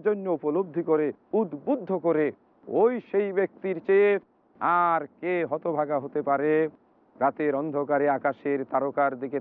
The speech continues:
তাকানোর পর সুষমা মণ্ডিত চাঁদের আলো যখন তার চেহারার উপরে ওঠে, এসে পড়ে, নদীর কলকল রব যখন তার হৃদয়ের ভিতরে স্পন্দন তৈরি করে, পাখির গুঞ্জন ধ্বনি যখন তাকে ওই যে সেই স্রষ্টার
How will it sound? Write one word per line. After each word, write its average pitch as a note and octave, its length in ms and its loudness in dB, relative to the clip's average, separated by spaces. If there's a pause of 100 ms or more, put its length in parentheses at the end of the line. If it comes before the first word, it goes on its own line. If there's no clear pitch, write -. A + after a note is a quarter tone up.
তাকানোর C#3+ 480 -6
পর D3 180 2 (600)
সুষমা D3+ 460 -2 (120)
মণ্ডিত D3+ 380 -6 (180)
চাঁদের D3+ 360 0 (120)
আলো D3+ 180 -2 (100)
যখন D3+ 220 -4 (140)
তার D3+ 160 0 (100)
চেহারার D3+ 440 2
উপরে D#3 300 0
ওঠে, D3 220 -4
এসে E3+ 200 -4
পড়ে, D#3+ 220 2 (760)
নদীর E3 320 4 (180)
কলকল E3 460 2 (200)
রব E3 280 4 (180)
যখন E3+ 240 0 (140)
তার E3+ 180 4
হৃদয়ের E3+ 360 0 (100)
ভিতরে E3+ 260 0 (100)
স্পন্দন E3+ 480 0 (140)
তৈরি E3+ 340 2
করে, F3+ 200 2 (540)
পাখির F3+ 400 -4 (180)
গুঞ্জন G3 540 0 (160)
ধ্বনি F#3+ 320 -6
যখন F#3+ 240 -2 (200)
তাকে F#3 240 2 (420)
ওই F3+ 120 2
যে F#3 140 -2
সেই F#3+ 160 0 (120)
স্রষ্টার E3+ 640 -2